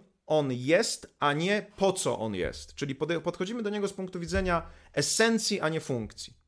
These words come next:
Tak? Czyli bardziej zastanawiamy się, czym jest to prawo, a nie to, co ono robi w świecie. I teraz to jest dosyć powszechne przekonanie,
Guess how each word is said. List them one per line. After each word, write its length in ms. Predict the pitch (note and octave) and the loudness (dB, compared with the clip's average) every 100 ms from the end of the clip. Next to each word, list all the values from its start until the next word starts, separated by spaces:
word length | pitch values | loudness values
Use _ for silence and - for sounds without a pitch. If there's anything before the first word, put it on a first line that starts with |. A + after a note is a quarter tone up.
| _ _ _ | _ _ _
Tak? 220 | - B3+ | -10 -8
Czyli 200 | - F3+ | -4 -4
bardziej 360 | D#3 F3+ B3 A#3+ | 2 2 2 -2
zastanawiamy 400 | G3+ G#3 G#3 G#3 | -4 -2 -2 -2
się, 220 | - F#3 F3+ _ _ | 0 -2 -4 _ _
czym 320 | - C#4 C4 | -2 2 2
jest 220 | E3 D3 | 2 0
to 80 | C3 | -4
prawo, 340 | B2+ B2 D3+ E3+ | -2 -2 0 -2
a 60 | |
nie 120 | F#3 | -2
to, 100 | F#3+ | -6
co 140 | F3 F3+ | -4 -4
ono 140 | E3+ | -2
robi 180 | D#3+ D3+ | -2 -4
w 60 | - | -8
świecie. 360 | - D2+ - - - - - - | -8 -8 -10 -18 -20 -20 -20 -14
I 60 | B2+ | 0
teraz 280 | A3 A3 - | 2 2 2
to 160 | G#3 | 2
jest 500 | G3+ A#3 G#3+ - - | 4 4 2 0 -4
dosyć 260 | C#3+ D#3+ E3 | -6 -6 -6
powszechne 520 | E3+ - A3 G#3+ D#3 | -6 0 0 0 -2
przekonanie, 760 | - B2 B2 A2+ F#2 G#2 C3 | -4 -6 -4 -4 -4 -4 -8